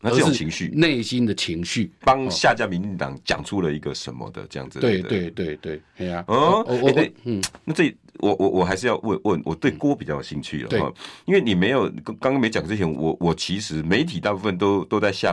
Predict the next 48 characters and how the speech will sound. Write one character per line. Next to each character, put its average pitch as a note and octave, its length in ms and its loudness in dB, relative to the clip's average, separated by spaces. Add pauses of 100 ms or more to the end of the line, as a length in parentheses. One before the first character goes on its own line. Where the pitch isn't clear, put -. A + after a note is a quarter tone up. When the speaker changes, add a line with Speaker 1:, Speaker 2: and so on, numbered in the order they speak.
Speaker 1:
标 D#2+ 200 -2
题， - 180 -12
这 F#2+ 80 -2
郭， C3 340 2
Speaker 2:
嗯。 B2 80 -2
Speaker 1:
郭 D3+ 280 4
的 G2+ 120 2
能 E2+ 280 0
量 G#2+ 240 2
渐 F#2 180 0
渐 F2 160 0
散 D2 300 -2
掉， C#2 260 -2
Speaker 2:
嗯。 G2 240 -4
Speaker 1:
你 G#2 80 -4
觉 B2+ 80 2
得 D3 60 4
是 F3 100 -6
不 E3 60 -2
是 C3+ 40 2
有 D#2 80 2
人 D2 140 -4
刻 F2+ 240 0
意 D#2+ 100 -2
在 D2+ 160 0
故 D#2+ 220 -6
意 C#2+ 40 -6
这 D#2+ 100 -4
样 C2+ 180 -6
讲？ - 260 -8
那 C3 200 2
从 C#3 180 2
今 F#3+ 140 -2
天 G3+ 100 2
的 F3 60 2
民 G#2 160 2
调 C#3 100 2
看 B2+ 160 -2
起 E2+ 60 -8
来 D2+ 80 -2
不 - 100 -8
是 F2 100 -10
这 E2 200 2
样 D2 160 0
啊。 C#2 160 -10 (100)
Speaker 2:
对。 G2 180 -4 (220)
Speaker 1:
赖 D#3+ 180 6
萧， C3+ 320 4